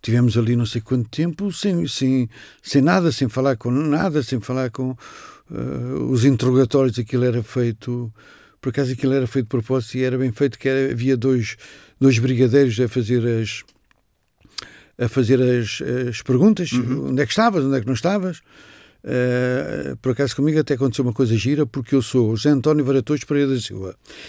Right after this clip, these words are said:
Speaker 1: e havia um José António Vozoni Pereira da Silva
Speaker 2: Uhum.
Speaker 1: e chamaram José António Silva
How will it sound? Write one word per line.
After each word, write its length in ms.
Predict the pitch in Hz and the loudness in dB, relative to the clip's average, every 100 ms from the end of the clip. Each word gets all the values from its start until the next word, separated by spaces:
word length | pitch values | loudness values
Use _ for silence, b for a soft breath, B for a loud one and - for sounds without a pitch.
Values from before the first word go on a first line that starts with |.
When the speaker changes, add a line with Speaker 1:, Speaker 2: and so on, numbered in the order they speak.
| B B - | B B 4
Speaker 1:
e 120 | 139 | 6
havia 240 | 135 160 | 8 6
um 120 | 160 | 6
José 220 | 127 131 170 | 4 4 2
António 380 | 143 147 165 139 | 2 2 2 4
Vozoni 520 | 143 131 127 151 147 | 2 2 2 2 2
Pereira 320 | 147 156 156 | 4 4 4
da 60 | 143 | 2
Silva 420 | - 110 98 - _ B 107 | 0 -2 -4 -10 _ B -8
Speaker 2:
Uhum. 220 | 107 123 | -6 0
Speaker 1:
e 80 | 139 | 4
chamaram 420 | 180 170 156 135 | 4 6 4 4
José 180 | 131 214 | 4 4
António 340 | 233 247 254 | 6 4 4
Silva 400 | 202 233 156 120 | 4 6 6 4